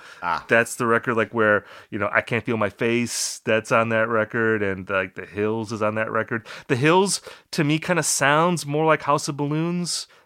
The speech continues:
Speaker 2: era
Speaker 1: Yeah.
Speaker 2: Weeknd, but it just sounds, like, way bigger. Uh, and better. It's
Speaker 1: Yeah.
Speaker 2: by the way, it's Be-, Beauty Behind the Madness. I think I said Beauty and the Madness, but he's Beauty and the Madness too. You know, he's got both of those things.
Speaker 1: <laughs> Yeah.
Speaker 2: Um,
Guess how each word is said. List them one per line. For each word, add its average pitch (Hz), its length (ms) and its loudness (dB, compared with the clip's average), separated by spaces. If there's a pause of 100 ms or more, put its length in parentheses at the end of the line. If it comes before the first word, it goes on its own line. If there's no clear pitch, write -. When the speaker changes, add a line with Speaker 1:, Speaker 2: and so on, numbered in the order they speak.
(120)
Speaker 2:
era 165 540 2 (420)
Speaker 1:
Yeah. - 160 -4
Speaker 2:
Weeknd, 170 460 0
but 131 240 2 (500)
it 123 160 -2
just - 240 -4
sounds, 120 580 0 (440)
like, 101 180 -2
way 107 240 2
bigger. 110 540 -4 (520)
Uh, 101 180 2
and 107 140 -6
better. 113 180 2
It's 123 300 0
Speaker 1:
Yeah. 80 160 -4
Speaker 2:
by 139 80 6
the 143 60 4
way, 135 80 4
it's 107 80 -2
Be-, 131 320 -2
Beauty 143 400 -2
Behind 110 360 -4
the 95 60 -4
Madness. 85 320 -8
I 92 60 -6
think 95 160 -6
I - 20 -4
said 85 220 -8
Beauty 87 320 -6
and 82 100 -8
the 82 60 -8
Madness, 80 500 -10 (400)
but 202 140 2
he's 214 200 0
Beauty 185 380 0
and 170 140 4
the 165 60 2
Madness 135 440 4
too. 92 380 -2
You 147 120 2
know, 131 120 8
he's 143 160 2
got 139 200 4
both 120 200 2
of 101 60 -4
those 92 180 0
things. 92 200 -4
Speaker 1:
<laughs> - 40 -4
Yeah. 139 580 10
Speaker 2:
Um, 127 100 2